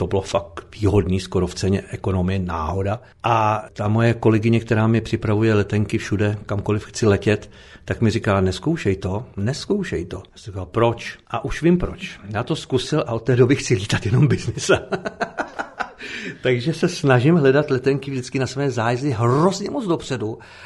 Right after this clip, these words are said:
abych vychytal prostě ten moment, kdy třeba nějaká ta společnost uvolní pár míst za nějakou přijatelnou cenu, vždycky je to tedy vyšší, a strašně rád aspoň jednu cestu letím biznisem,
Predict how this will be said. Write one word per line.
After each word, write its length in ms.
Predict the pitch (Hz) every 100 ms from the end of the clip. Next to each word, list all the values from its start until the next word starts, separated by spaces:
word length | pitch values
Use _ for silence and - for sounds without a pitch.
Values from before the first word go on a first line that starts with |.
| -
abych 280 | 120 135
vychytal 760 | 117 104 139 - 220 220 170 180
prostě 280 | 165 151 165
ten 180 | 170 160
moment, 460 | 139 127 139 170
kdy 180 | 131 135
třeba 300 | 131 127 135
nějaká 300 | 131 120 131
ta 140 | 131
společnost 600 | 127 - 117 120 135 127 - - - -
uvolní 500 | 123 113 123 123 135
pár 380 | 131 110 127 123
míst 280 | 110 117
za 200 | 113 110 - -
nějakou 480 | 104 117 - - 175
přijatelnou 800 | 170 - 127 131 139 139 147 147
cenu, 300 | - 113 120
vždycky 320 | 95 98 120
je 40 |
to 100 | 113
tedy 200 | 104 110
vyšší, 480 | 95 82 - 151 151 -
a 160 | - 104
strašně 580 | - - - - - 156
rád 180 | 147 147
aspoň 340 | - 143 147
jednu 500 | 156 156 175 233 208
cestu 320 | 185 139 -
letím 280 | 135 127 139
biznisem, 680 | 104 90 110 104 110 113 117